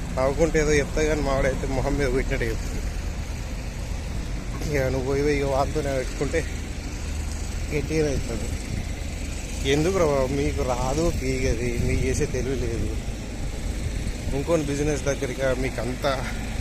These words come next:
ఓకే." ఇవి ఉంటాయి బిజినెస్ అన్నాక, ఇట్లా ఉంటే నలభై ఒక్క పళ్ళు ఉంటారు, అది కామన్. నేను వాడు అనడు అనొద్దు అని అనట్లే, కానీ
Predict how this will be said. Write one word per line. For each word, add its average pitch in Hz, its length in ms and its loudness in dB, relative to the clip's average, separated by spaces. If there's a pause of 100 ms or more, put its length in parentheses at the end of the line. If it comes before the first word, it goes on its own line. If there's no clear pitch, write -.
(420)
ఓకే." 156 200 0 (640)
ఇవి 147 100 4
ఉంటాయి 151 360 2
బిజినెస్ 127 440 0
అన్నాక, 139 280 0 (580)
ఇట్లా 147 140 2
ఉంటే 147 160 2
నలభై 139 260 4
ఒక్క 143 280 2
పళ్ళు 143 140 2
ఉంటారు, 139 300 2
అది 151 320 4 (540)
కామన్. 147 340 6 (1160)
నేను 139 280 2
వాడు 123 160 4
అనడు 151 680 2
అనొద్దు 143 380 2
అని 165 160 6
అనట్లే, 143 320 2
కానీ 156 200 2